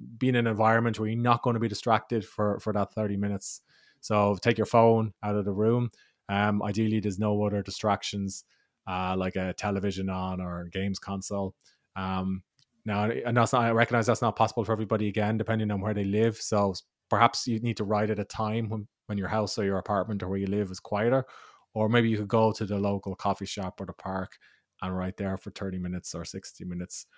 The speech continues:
or whatever it is. Um, you also don't need to get into a state of creative flow for hours. But like, well, that's, that can be fun and productive. Um,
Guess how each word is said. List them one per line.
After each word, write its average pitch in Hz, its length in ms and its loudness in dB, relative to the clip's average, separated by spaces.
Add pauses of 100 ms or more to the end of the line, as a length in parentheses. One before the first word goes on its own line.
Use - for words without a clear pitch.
(260)
or 95 100 -2
whatever 95 320 0
it 95 80 -2
is. 95 220 -4 (420)
Um, 95 400 -2 (260)
you 175 80 12
also 202 140 12
don't 214 140 12
need 170 100 12
to 165 60 4
get 156 100 10
into 139 240 10
a 123 60 8
state 127 200 6
of 117 60 2
creative 120 260 6
flow 113 240 4
for - 220 0
hours. 127 420 8
But 107 140 -4
like, 107 160 0
well, 131 140 10
that's, 131 240 6
that 127 180 4
can 123 80 -2
be 113 100 0
fun 123 320 4
and 113 180 0
productive. 139 500 0 (440)
Um, 104 480 0